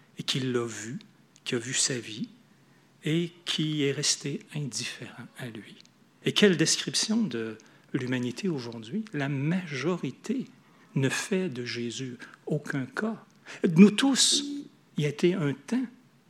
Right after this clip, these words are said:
où nous ne faisions aucun cas de lui. Aucun cas. Cependant,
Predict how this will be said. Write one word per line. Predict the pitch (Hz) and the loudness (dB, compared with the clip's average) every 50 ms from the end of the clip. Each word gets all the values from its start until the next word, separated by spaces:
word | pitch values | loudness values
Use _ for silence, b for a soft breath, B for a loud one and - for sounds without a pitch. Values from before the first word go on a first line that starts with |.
| - - | -8 0
où | - 175 185 208 190 | 2 4 6 6 6
nous | 156 151 156 156 151 | 4 4 4 4 4
ne | 143 143 147 | 4 2 0
faisions | 143 - - - 151 143 127 123 143 170 185 175 165 - - - | 0 -2 -2 -2 -2 -2 -2 -4 -2 -2 -2 -2 -4 -6 -6 -2
aucun | - 208 214 220 214 - - - 190 185 185 180 - - - | 0 2 2 2 0 -4 -6 0 2 2 2 0 -2 -6 -4
cas | - - 269 262 208 175 | -2 -2 -2 -2 -4 -8
de | 127 113 113 117 | -10 -8 -8 -8
lui. | 110 104 104 95 101 98 - - _ _ _ _ - - | -8 -8 -10 -10 -12 -14 -16 -18 _ _ _ _ -20 -10
Aucun | - 220 220 202 - - - 180 165 175 - - | -4 -2 -2 -2 -2 -4 -6 -6 -6 -6 -8 -8
cas. | - - - - - - - - - - - - - - - - B B B B B B B B B B B B B B B B B _ _ - | -10 -8 -10 -10 -18 -20 -20 -20 -20 -20 -20 -20 -20 -20 -20 -16 B B B B B B B B B B B B B B B B B _ _ 0
Cependant, | - - - - - 196 196 196 196 - 170 165 156 139 107 | 4 6 8 8 6 6 2 0 -4 -6 -6 -6 -6 -8 -10